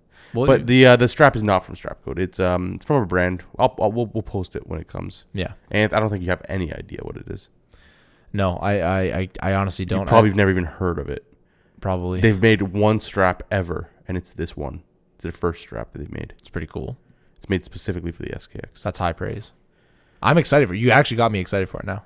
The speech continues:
Speaker 1: I really hope, like, I, I hope it, it holds up.
Speaker 2: It looks really good. I hope, I hope, I hope the quality
Speaker 1: Is
Speaker 2: is
Speaker 1: it
Speaker 2: there.
Speaker 1: rubber?
Speaker 2: Yes.
Speaker 1: Okay. Can we talk a little bit more about the rubber it came on? Because that was the
Speaker 2: No, because
Speaker 1: first
Speaker 2: who
Speaker 1: thing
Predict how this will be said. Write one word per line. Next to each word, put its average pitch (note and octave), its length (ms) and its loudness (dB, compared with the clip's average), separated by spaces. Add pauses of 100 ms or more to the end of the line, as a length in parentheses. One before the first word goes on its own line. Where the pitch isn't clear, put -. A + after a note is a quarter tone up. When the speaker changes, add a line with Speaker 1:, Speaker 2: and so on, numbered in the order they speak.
Speaker 1:
I G2 80 2
really A#2 240 4
hope, G2 300 -2
like, G2+ 160 -6
I, F#2 200 0
I F2+ 40 -4
hope G#2 200 -4
it, F2+ 180 -6
it G2 100 -4
holds F#2 260 -4
up. G2 200 -2 (100)
Speaker 2:
It D3 160 4
looks C#3+ 240 6
really G2+ 160 4
good. F2 240 0
I G2+ 100 0
hope, G#2 260 -2
I G2 80 2
hope, G#2 200 0
I G2 60 0
hope G2+ 180 0
the F2 80 -12
quality D2+ 400 -4
Speaker 1:
Is A#2+ 60 0
Speaker 2:
is A#2+ 60 -2
Speaker 1:
it - 80 -2
Speaker 2:
there. D2+ 100 -2
Speaker 1:
rubber? C#3+ 340 -2 (320)
Speaker 2:
Yes. - 240 -18 (200)
Speaker 1:
Okay. - 160 -10 (440)
Can C#3+ 140 0
we F#3 80 2
talk D#3 220 8
a - 20 2
little C#3+ 140 6
bit C#3+ 100 6
more B2+ 140 4
about B2 160 4
the A2 60 0
rubber G#2 240 2
it - 60 -8
came F#2 220 -6
on? A#2 140 -6 (1080)
Because C3 220 4
that E3 160 10
was F#3+ 100 8
the F3+ 80 8
Speaker 2:
No, F3 220 10
because C3 200 8
Speaker 1:
first B3 220 10
Speaker 2:
who D#3+ 60 -2
Speaker 1:
thing F#3 220 8